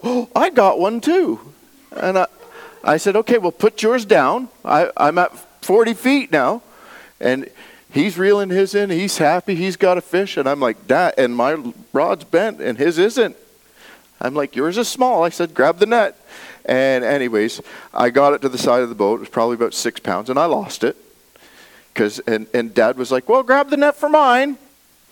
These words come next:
So <laughs> I got up, and I remember recounting that. And somebody said to me, they said, "You know what, though? If you'd have caught that fish, it would have just been a, another fish you caught." He's like, "Now you got a good story to tell."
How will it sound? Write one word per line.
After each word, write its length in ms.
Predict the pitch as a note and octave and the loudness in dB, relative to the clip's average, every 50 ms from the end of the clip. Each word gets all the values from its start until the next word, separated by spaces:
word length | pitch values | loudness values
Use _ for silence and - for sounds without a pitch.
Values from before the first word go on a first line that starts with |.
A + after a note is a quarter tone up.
| _ - - _ | _ -20 -20 _
So 380 | - - C#3 C3 C#3+ D3+ - - A2+ - - | -4 -2 0 0 0 -2 -2 -4 -6 -6 -10
<laughs> 80 | - - | -6 -4
I 160 | D#3 - D#3 | -4 -4 -4
got 360 | - - - - - C3+ - | -6 -6 -4 -2 -2 0 0
up, 260 | - D#3 E3 - - - _ - - - - - - - - | 0 -2 -2 -4 -10 -20 _ -20 -18 -14 -14 -14 -14 -8 -2
and 360 | - D#3 D#3+ D#3 D#3 D3 - - - - - - - - - - | 0 2 2 2 0 -2 -4 -12 -16 -16 -16 -16 -18 -16 -2 2
I 100 | C#3 D#3 | 4 4
remember 540 | E3 E3+ D#3+ E3 E3+ E3+ F3 G3 F#3+ F#3 | 4 2 0 0 2 2 2 2 2 0
recounting 640 | D#3+ D3+ D3 - - E3 D3+ E3 F3+ F3 F3 D#3+ C#3+ | 0 0 -2 0 0 0 2 2 0 0 -2 -2 0
that. 260 | B2+ A#2 B2 - - | 0 0 0 -2 -4
And 80 | C#3 - | -8 -2
somebody 320 | - F3 F3+ F#3 F3+ E3+ | 0 0 2 2 2 0
said 320 | - - - D#3 D#3 D#3 D#3 | 0 2 2 2 0 0 -2
to 80 | D#3+ | -4
me, 160 | C3+ A#2+ A2 B2 | -2 -2 -2 -2
they 140 | B2 B2+ | -2 -4
said, 280 | A2 - - C#3 B2 B2+ | -4 -2 -4 -4 -4 -2
"You 120 | C#3 D3+ | -2 -2
know 100 | D3+ D3+ | -2 0
what, 220 | C3+ B2 C3 - - | 0 0 0 0 0
though? 100 | D#3 D#3+ | -2 -2
If 160 | D#3 - - | -2 -2 -2
you'd 100 | B2+ A2+ | -2 -2
have 120 | B2 - | -2 -4
caught 260 | - - A2+ A#2+ A#2 - | -2 0 0 0 0 0
that 180 | D3 D3 C3+ | -2 -2 -2
fish, 320 | - - E3 E3+ E3 - - - - - - | -4 -6 -6 -6 -6 -10 -14 -18 -20 -20 -12
it 80 | - - | -8 -6
would 140 | A2 A2 G#2+ | -6 -4 -6
have 80 | A#2 | -6
just 300 | G2+ A2 A2+ - - - | -4 -6 -6 -6 -6 -4
been 160 | - A#2+ A2+ A2+ | -4 -4 -4 -4
a, 100 | A2 G#2 - _ _ _ _ _ _ _ - - - - - - - - - - _ _ _ _ _ | -6 -8 -12 _ _ _ _ _ _ _ -20 -20 -20 -20 -20 -20 -20 -20 -20 -20 _ _ _ _ _
another 240 | - G#2 G#2 G2 G#2 | -6 -6 -4 -4 -6
fish 300 | - - A2+ G#2+ - - | -4 -4 -4 -4 -4 -6
you 40 | G#2+ | -10
caught." 380 | - - A2 F#2 F#2 - - - _ _ _ _ - | -6 -4 -4 -4 -4 -6 -12 -18 _ _ _ _ -16
He's 180 | C#3 C3 A#2 | -14 -8 -6
like, 180 | A#2+ A2 - - | -6 -6 -4 -4
"Now 160 | A2 A#2+ C3 | -2 -2 0
you 120 | D3+ C#3 | -2 0
got 140 | A2+ A2+ G#2 | 0 -2 -2
a 60 | G#2 | -2
good 200 | F#2+ G#2 G#2+ G#2 | -2 -4 -4 -4
story 400 | - - - - A2+ B2 D3 D3 | -6 -6 -4 -2 -2 0 -2 -2
to 80 | B2+ A2 | -4 -6
tell." 400 | - - - F#2 F2+ F#2+ F#2 - | -4 -2 -2 -2 -2 -4 -6 -12